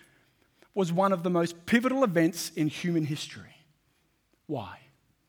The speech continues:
Well, 'cause Lydia is chatting to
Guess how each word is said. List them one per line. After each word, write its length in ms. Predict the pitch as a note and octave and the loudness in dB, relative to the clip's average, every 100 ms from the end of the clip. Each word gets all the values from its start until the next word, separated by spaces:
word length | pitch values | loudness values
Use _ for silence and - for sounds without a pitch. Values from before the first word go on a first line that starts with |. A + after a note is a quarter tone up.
| _ _ _ _ _ _ _ _ _ _ _ _ _ - | _ _ _ _ _ _ _ _ _ _ _ _ _ -12
Well, 80 | D#3+ | -10
'cause 220 | F#3 - | -10 -10
Lydia 680 | G#3 F#3+ C4+ A3+ A2+ A#2+ G3 - _ _ _ _ _ _ _ _ | -8 -4 -2 -2 -2 -8 -14 -16 _ _ _ _ _ _ _ _
is 140 | - E3 | -12 -6
chatting 320 | - F3 E3+ | 0 0 0
to 300 | E3 E3 D#3 | -2 -4 -4